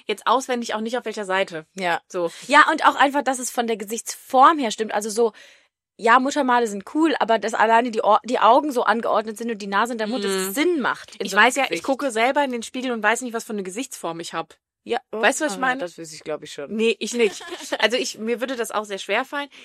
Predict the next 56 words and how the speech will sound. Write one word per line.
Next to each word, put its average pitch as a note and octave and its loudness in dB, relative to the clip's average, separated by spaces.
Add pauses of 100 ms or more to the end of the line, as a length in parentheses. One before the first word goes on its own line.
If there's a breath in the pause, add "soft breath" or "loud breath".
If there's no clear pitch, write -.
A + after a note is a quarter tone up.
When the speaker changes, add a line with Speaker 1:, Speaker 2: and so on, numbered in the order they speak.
(120)
Speaker 1:
Es - -10
ist B3 -6
aber A#3+ 2
auch - -4
müßig, A#3 -4
sich G#3 -14
darüber A3 -4
Gedanken A3+ -2
zu A#3 -12
machen, G#3+ -6
wie G#3 -10
ich G3 -12
dich G#3+ -10
beschreiben A3 0
würde, G#3+ 0
weil G#3 0
ich G#3+ -8
hab G#3+ -2
ja G#3+ 0
Fotos G#3+ -6
von E3+ -6
dir. D#3+ -4 (560 loud breath)
Also A3+ 4
das A#3 4
könnte C#4 6
man C#4+ 6
sich B3+ -4
von D4 2
Speaker 2:
Ja, B3 8
Speaker 1:
Tod F#4+ 8
ja B3 4
sparen. - -6
Speaker 2:
das G3 2
stimmt. B3 2 (280 loud breath)
Ja, B3 10
aber A#3 6 (180)
also A3 4
ich A3 -10
meine, A#3 0
wenn A3+ 0
ich A#3 -8
mi-, G#3+ -8
wenn G3+ -6
ich G#3 -8
nicht B3 -6
mal G#3 0
dich - -2
beschreiben D#3 -4
könnte, D3 -8 (160 loud breath)
Speaker 1:
Ja. G3 2
Speaker 2:
die G3 -2
ich G3+ -2
ja A#3 6
so D4+ -2
oft - 4
sehe. F3 2